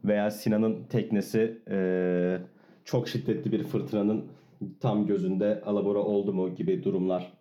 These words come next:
inceleniyor. İkinci olarak da bu olay olmasına rağmen mahkeme bir ilan yapıyor. Bu ilanda diyor ki, "Biz bu kişinin artık hayatta olmadığı gibi bir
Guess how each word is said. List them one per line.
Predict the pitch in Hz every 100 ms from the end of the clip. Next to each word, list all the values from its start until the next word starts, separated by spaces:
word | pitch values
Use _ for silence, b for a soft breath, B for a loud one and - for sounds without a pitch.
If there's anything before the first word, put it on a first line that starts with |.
| _
inceleniyor. | 95 87 87 82 87 143 - - b b b b b b b
İkinci | 107 120 123 165
olarak | 180 131 127
da | 135 139 -
bu | 110 127
olay | 135 117 123 135
olmasına | 117 113 113 - 151
rağmen | 123 104 160 - - _ _ _ -
mahkeme | 110 135 - 151 147
bir | 170 - -
ilan | 120 113 110 87 - - _ _ _ _ _ _ -
yapıyor. | 95 90 107 147 175 B B B B _
Bu | 139
ilanda | 143 147 147 151
diyor | 180 170
ki, | 165
"Biz | 143 135 131
bu | 131
kişinin | - - 120 214 - - _ _ _ _ _ _ _ _ -
artık | 123 123
hayatta | 135 123 127 -
olmadığı | 143 151 131 104 107
gibi | 98 101 98
bir | 101 - -